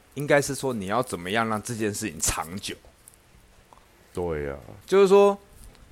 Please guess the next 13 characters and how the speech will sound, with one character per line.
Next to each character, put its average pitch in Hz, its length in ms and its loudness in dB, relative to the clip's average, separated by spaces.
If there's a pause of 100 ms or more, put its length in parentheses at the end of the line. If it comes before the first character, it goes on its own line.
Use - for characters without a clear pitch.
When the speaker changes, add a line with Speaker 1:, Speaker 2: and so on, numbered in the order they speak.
(220)
Speaker 1:
就 190 120 2
是 196 60 2
说 202 240 2
你， 127 220 -4 (580)
你， 117 420 -2
你 127 220 -2
今 160 140 6
天 190 100 2
可 156 160 4
以 147 140 2
控 135 320 -2
制 135 180 -4
到 110 340 2